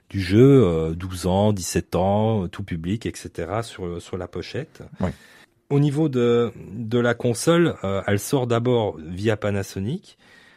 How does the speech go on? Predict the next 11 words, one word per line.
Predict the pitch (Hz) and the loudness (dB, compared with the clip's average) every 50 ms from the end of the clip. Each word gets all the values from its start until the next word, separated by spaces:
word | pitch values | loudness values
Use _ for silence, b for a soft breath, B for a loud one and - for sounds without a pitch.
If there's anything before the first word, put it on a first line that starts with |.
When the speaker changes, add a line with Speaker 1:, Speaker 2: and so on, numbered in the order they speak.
| b b b - | b b b -4
Speaker 1:
Par | - 135 135 | -2 0 0
la | 131 123 | 0 0
suite, | - - - 147 175 - - - - _ _ _ _ _ - | -2 -4 -6 -6 -6 -6 -8 -18 -18 _ _ _ _ _ -12
d'autres, | 92 95 95 104 147 160 143 123 - - _ | -10 -8 0 6 8 8 8 8 4 -2 _
et | - 90 | -2 0
heureusement, | 87 90 - - 98 95 98 110 107 - - 120 113 101 | 0 0 0 0 -2 2 4 4 2 2 2 -2 0 0
d'autres | 85 82 95 127 135 131 - | -2 -4 0 0 0 0 0
constructeurs | - 107 101 - - 110 104 _ - 110 101 | -4 -6 -6 -4 -6 -8 -8 _ -2 -2 -2
vont | 92 90 87 | -2 -4 -10
s'y | - - - 92 | -10 -8 -8 -4
mettre, | 95 123 160 - - | -4 -4 -4 -6 -12